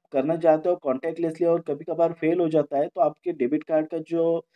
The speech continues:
contactless transaction होता है, वो disable होता है, इसी वजह से आपकी जो भी contactless transaction होती है, वो fail हो जाती है।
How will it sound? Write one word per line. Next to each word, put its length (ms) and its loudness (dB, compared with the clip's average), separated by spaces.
contactless 480 -2
transaction 520 0
होता 200 -4
है, 60 -2
वो 320 0
disable 540 -2
होता 220 -2
है, 200 0
इसी 160 -4
वजह 240 0
से 120 -2
आपकी 220 0
जो 180 -2
भी 120 0
contactless 520 -4
transaction 460 -2
होती 200 -4
है, 80 -2
वो 80 -2
fail 240 -2
हो 100 0
जाती 320 -10
है। 60 -12